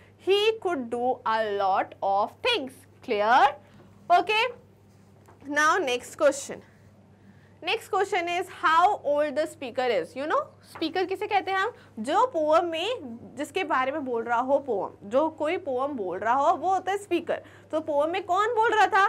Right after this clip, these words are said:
चाइल्ड बोल रहा था। तो यहाँ पे चाइल्ड की एज पूछी गई है, तो हम सिर्फ ये लिखेंगे the child was small। ठीक है,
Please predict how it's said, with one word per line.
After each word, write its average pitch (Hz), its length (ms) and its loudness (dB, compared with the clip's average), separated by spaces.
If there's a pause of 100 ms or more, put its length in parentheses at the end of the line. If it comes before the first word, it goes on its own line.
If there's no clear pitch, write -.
(300)
चाइल्ड 311 360 4
बोल 220 200 2
रहा 135 180 -2
था। - 120 -8 (140)
तो 262 60 -6
यहाँ 277 180 -2
पे 392 160 -4
चाइल्ड 269 480 0
की 349 100 -4 (200)
एज 254 240 -4
पूछी 240 380 -8
गई 196 200 -2
है, 220 140 -6 (440)
तो 294 220 10 (260)
हम 320 140 -2
सिर्फ 359 180 -4
ये 320 120 0
लिखेंगे 269 360 -2 (180)
the 254 100 -2 (200)
child 311 600 0 (2500)
was 226 640 4 (1400)
small। 285 920 -4 (1600)
ठीक 302 200 -8
है, 359 120 6